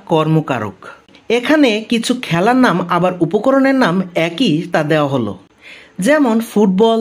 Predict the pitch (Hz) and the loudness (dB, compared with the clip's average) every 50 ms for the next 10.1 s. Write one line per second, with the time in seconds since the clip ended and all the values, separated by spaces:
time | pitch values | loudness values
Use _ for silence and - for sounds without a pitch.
0 | 214 160 143 151 156 175 185 202 208 208 196 143 120 113 127 139 - - 240 208 | -2 0 2 2 4 4 4 2 2 2 2 0 0 -2 -4 -4 -4 -2 -2 0
1 | 175 175 175 170 170 143 135 131 139 143 - - 196 190 180 - - 107 113 - | 0 -2 -2 -2 -2 0 0 0 -2 -4 -4 -2 0 0 0 0 -2 -4 -4 -6
2 | - - 247 226 202 196 220 160 131 127 127 139 147 160 185 180 190 196 190 185 | -4 -4 -4 -2 0 0 0 0 0 -2 -2 -2 -2 0 0 0 0 0 0 0
3 | 185 - - - - 123 143 156 185 226 254 240 175 156 160 165 185 156 - - | -4 -8 -12 -8 -4 -2 0 0 0 2 0 0 0 0 -2 -4 -6 -6 -4 -4
4 | 139 120 107 107 95 - _ _ _ _ - - - - 262 277 277 277 311 294 | -6 -6 -6 -8 -12 -16 _ _ _ _ -14 -10 -4 0 0 2 2 2 2 2
5 | 302 311 302 294 240 214 208 226 226 254 294 285 294 302 294 302 - 202 185 175 | 2 2 2 2 0 0 0 0 0 0 0 0 2 0 0 0 0 -2 0 0
6 | 185 196 190 - 208 185 170 170 170 - 233 233 233 - 277 254 269 269 226 180 | 0 -2 0 0 2 2 2 2 2 0 -2 -2 -2 -2 0 0 2 2 2 2
7 | 165 165 165 185 190 190 185 208 190 - 202 190 190 - 143 156 160 - - 240 | 0 0 0 0 0 0 0 -2 -2 0 -2 -2 0 0 -2 -2 -2 -2 -2 -2
8 | 185 - - - - - - - - 151 147 170 196 214 196 226 220 220 202 - | -2 -2 -4 -10 -16 -16 -16 -8 -4 -2 0 0 0 0 0 0 0 0 0 0
9 | - 160 160 165 170 - 240 247 240 220 254 254 226 208 170 143 151 - - 185 | -2 -2 -2 -2 -2 0 0 2 2 2 2 0 2 2 0 0 0 -2 -2 0
10 | 170 | 0